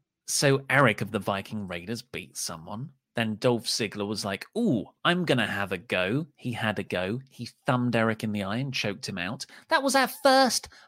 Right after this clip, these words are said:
main roster talent versus main roster talent Raw Underground match. And I thought when they started, I thought, "They might go long here.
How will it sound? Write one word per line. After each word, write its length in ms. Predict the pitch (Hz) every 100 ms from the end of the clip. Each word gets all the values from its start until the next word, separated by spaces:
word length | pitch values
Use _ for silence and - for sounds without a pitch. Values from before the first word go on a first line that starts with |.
| -
main 340 | 185 247 247
roster 340 | 233 233 - 151
talent 500 | 135 165 156 151 123
versus 400 | 175 160 175 139
main 320 | 151 151 147
roster 320 | 147 135 -
talent 560 | 135 - 190 143 117 - - _ 139
Raw 260 | 160 156
Underground 540 | 156 143 117 110 92 90
match. 400 | 82 80 - - _ _ _
And 80 | 151
I 180 | 233 330
thought 260 | - 226 151
when 160 | 208
they 100 | 226
started, 540 | 180 - 202 190 110 113
I 100 | 127
thought, 320 | 139 139 135 _ _ _ -
"They 160 | 269
might 340 | 247 240 202 -
go 140 | 208
long 420 | 196 202 226 214
here. 380 | 143 101 85